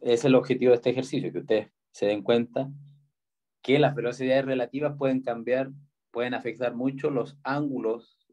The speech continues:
de propagación o los ángulos de acercamiento que tienen los objetos, que es lo que sucede, por ejemplo, cuando uno se mueve en un auto y se encuentra con otro auto que también está en movimiento. Es un poco más difícil juzgar las velocidades de los vehículos. Muy bien,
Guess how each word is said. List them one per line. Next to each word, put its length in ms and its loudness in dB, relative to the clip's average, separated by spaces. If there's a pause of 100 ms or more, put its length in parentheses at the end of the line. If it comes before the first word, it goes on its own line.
de 220 -2
propagación 600 -4
o 100 -4
los 100 4
ángulos 320 -2
de 100 -4
acercamiento 600 -6
que 100 -4
tienen 240 -6
los 160 -2
objetos, 340 -4 (260)
que 80 0
es 40 2
lo 80 2
que 80 -2
sucede, 280 -4
por 140 -2
ejemplo, 320 0
cuando 240 -2
uno 140 0
se 100 0
mueve 180 4
en 60 6
un 80 4
auto 240 0 (360)
y 80 -10
se 60 -4
encuentra 280 0
con 80 0
otro 220 4
auto 240 2
que 80 0
también 260 -4
está 140 -8
en 60 -6
movimiento. 460 -2 (520)
Es 160 2
un 80 0
poco 200 4
más 160 4
difícil 420 0
juzgar 520 0 (120)
las 200 -4
velocidades 600 -2
de 100 -4
los 280 -6
vehículos. 400 -6 (2250)
Muy 200 8
bien, 260 4